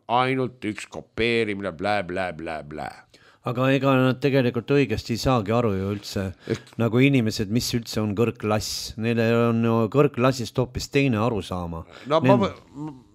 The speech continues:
Speaker 1: ma võin sulle seda öelda, et poliitikat teevad kahvid. See on tegelikult ahvide programm ja mitte midagi muud. Et simpansi karjas toimub täpselt samasugune poliitiline tegevus.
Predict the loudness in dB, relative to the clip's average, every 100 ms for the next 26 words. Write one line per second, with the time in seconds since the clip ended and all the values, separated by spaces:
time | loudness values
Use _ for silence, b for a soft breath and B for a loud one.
0 | -12 -4 -4 -2 -4 -4 -4 -4 -4 -2
1 | 0 0 0 -2 -6 -8 -4 -4 -4 -6
2 | -14 -10 -8 -8 -6 -4 -2 -4 -2 -2
3 | -2 -12 -16 -20 -20 -14 -12 -8 -10 -10
4 | -10 -12 -12 -18 -16 -18 -14 -12 -12 -16
5 | -20 -12 -8 -10 -10 -12 -12 -16 -18 -18
6 | -18 -20 -20 _ _ _ b b b -12
7 | -8 -4 -4 -4 -8 -6 -6 -4 -6 -10
8 | -12 -12 -8 -8 -8 -16 -10 -10 -10 -12
9 | -14 -14 -12 -10 -10 -12 -14 -20 -20 -16
10 | -16 -16 -20 -20